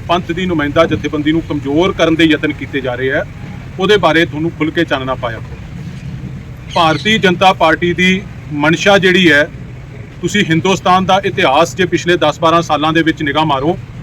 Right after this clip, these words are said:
ਤਾਂ ਹਰ ਸੂਬੇ ਦੇ ਵਿੱਚ ਉਸ ਸੂਬੇ ਦੀ ਖੇਤਰੀ ਪਾਰਟੀ ਨੂੰ ਕਮਜ਼ੋਰ ਕਰਕੇ ਭਾਰਤੀ ਜਨਤਾ ਪਾਰਟੀ ਨੇ ਆਪਦੀ ਥਾਂ ਬਣਾਈ ਹੈ। ਆਪਣਾ ਗੁਆਂਢੀ ਸੂਬਾ ਹਰਿਆਣਾ ਹੈ,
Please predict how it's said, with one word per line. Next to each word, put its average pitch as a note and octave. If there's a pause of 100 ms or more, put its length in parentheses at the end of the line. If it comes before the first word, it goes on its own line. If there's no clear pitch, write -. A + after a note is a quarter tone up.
(720)
ਤਾਂ G#3+
ਹਰ A#3
ਸੂਬੇ G3
ਦੇ F#3+
ਵਿੱਚ G3 (200)
ਉਸ G3+
ਸੂਬੇ F#3
ਦੀ F#3+
ਖੇਤਰੀ G3
ਪਾਰਟੀ D#3+
ਨੂੰ F3+
ਕਮਜ਼ੋਰ D#3+
ਕਰਕੇ D#3
ਭਾਰਤੀ D#3
ਜਨਤਾ D3
ਪਾਰਟੀ C3
ਨੇ C#3+
ਆਪਦੀ D#3
ਥਾਂ B2+
ਬਣਾਈ A#2
ਹੈ। G#2+ (1080)
ਆਪਣਾ F3
ਗੁਆਂਢੀ F3
ਸੂਬਾ E3+
ਹਰਿਆਣਾ D3+
ਹੈ, F3